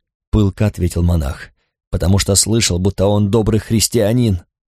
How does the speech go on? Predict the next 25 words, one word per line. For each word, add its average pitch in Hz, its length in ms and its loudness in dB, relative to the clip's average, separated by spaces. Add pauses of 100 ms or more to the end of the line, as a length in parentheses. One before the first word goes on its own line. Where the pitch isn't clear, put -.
(440)
"Я 107 240 2
слышал 110 400 -2
то 107 140 -2
же 104 100 0
самое, 76 540 -4 (220)
и 123 140 2
Христос 123 640 0
его 120 320 0 (160)
вознаграждает", 143 1300 -2
продолжал 110 540 0
Ассер. - 440 -6 (400)
"Вот 87 460 0
как? - 340 -4 (480)
Христос 131 680 0 (340)
послал 113 480 0
шторм, 113 560 -2
который 113 400 0
уничтожил 117 680 0
флот 107 300 -2
датчан, 101 540 0 (320)
а 117 260 0
ангелы 131 440 0
Христовы 110 720 0
уничтожили 143 800 0
Убу. 120 440 0